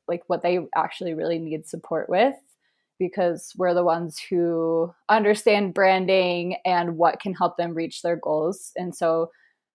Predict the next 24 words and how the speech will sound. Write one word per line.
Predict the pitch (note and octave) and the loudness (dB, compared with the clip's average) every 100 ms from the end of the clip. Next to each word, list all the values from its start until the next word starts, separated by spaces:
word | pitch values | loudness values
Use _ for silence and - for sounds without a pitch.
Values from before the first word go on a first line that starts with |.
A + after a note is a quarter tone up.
| _ _ _ - | _ _ _ 0
oftentimes | F#3 F3+ E3+ F#3 F3 E3 - - - _ _ _ _ _ _ _ | 2 0 -2 -4 -4 -6 -10 -14 -16 _ _ _ _ _ _ _
clients | - G3 F3+ F3 | -2 -2 -2 -6
will | E3+ E3 E3 - - | -4 -4 -4 -8 -4
think | C#4 A#3 | -4 0
that | A#3 | 0
they | A3 | 2
need | G#3 G3 F3+ | 0 -2 0
one | A#3 A3 G#3+ | 0 0 -4
thing, | G3 F#3 F#3 F3 | -6 -6 -8 -4
but | F3+ - | -4 -2
what | F#3 - _ _ E3 | -4 -4 _ _ -6
they | F#3+ F#3 | -4 0
really | G3+ G#3 G3 | 2 2 2
want | F#3+ G3 F#3+ - | 4 4 4 0
is | F#3+ | -4
just, | F#3+ F3 | -4 -2
like, | F3+ E3+ - F#3+ | 0 0 -4 -4
the | F#3+ | -4
solution | - F#3+ F3 G#3 G#3+ A3 F#3+ F3+ - | 0 0 6 6 6 2 0 -4 -4
to | G#3 | -4
something. | F#3 F#3 F3+ F#3+ F3 E3+ E3+ F3 F#3 | 0 0 0 -2 0 -2 -4 -4 -4
And | F3 | -2
then | E3 E3 E3 E3 - | -2 -2 -4 -4 4
I | E3+ | 4